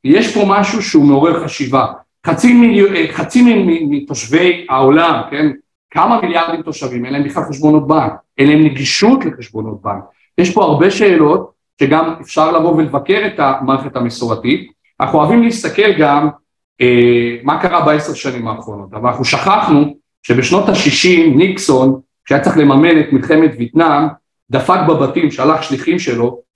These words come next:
באמריקאים אמרו, "אני לוקח לכם את הדולרים, אה, את הזהב שיש ברשותכם, ואני מגבה אותו בדולר", מה שנקרא גולד סטנדרט. אז היה איזשהו רעיון,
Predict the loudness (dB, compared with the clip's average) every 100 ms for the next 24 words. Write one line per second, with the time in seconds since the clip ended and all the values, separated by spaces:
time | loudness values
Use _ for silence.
0 | _ -2 0 2 0 0 0 2 0 2
1 | 2 4 2 0 -6 -6 -8 -6 -6 0
2 | 0 2 0 -2 -8 _ _ -8 -6 -4
3 | -2 -2 0 2 2 2 -2 -2 -4 -6
4 | -8 -2 -2 -2 -4 -4 -4 0 0 0
5 | -6 -4 -4 -4 -8 _ _ -6 -2 -2
6 | 0 0 2 0 0 -4 -6 -6 -16 _
7 | _ _ -4 -2 2 2 2 -2 -4 -6
8 | -6 -8